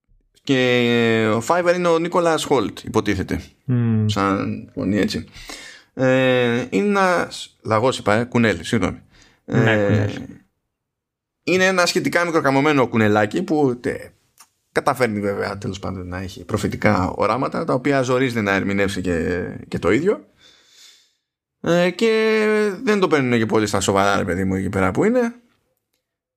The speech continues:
Speaker 1: Εντάξει, προβλέψιμο σε τέτοιες περιπτώσεις, η αλήθεια είναι. Έχει,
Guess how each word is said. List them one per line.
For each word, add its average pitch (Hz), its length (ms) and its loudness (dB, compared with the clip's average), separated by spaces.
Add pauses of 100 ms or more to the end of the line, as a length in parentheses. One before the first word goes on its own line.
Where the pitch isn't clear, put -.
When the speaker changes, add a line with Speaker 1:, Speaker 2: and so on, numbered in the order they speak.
(680)
Speaker 1:
Εντάξει, - 300 -6
προβλέψιμο 147 560 2
σε 90 120 -4
τέτοιες 92 500 -2
περιπτώσεις, 185 840 -2
η 113 160 0
αλήθεια 107 360 0
είναι. 85 200 -4
Έχει, 185 960 0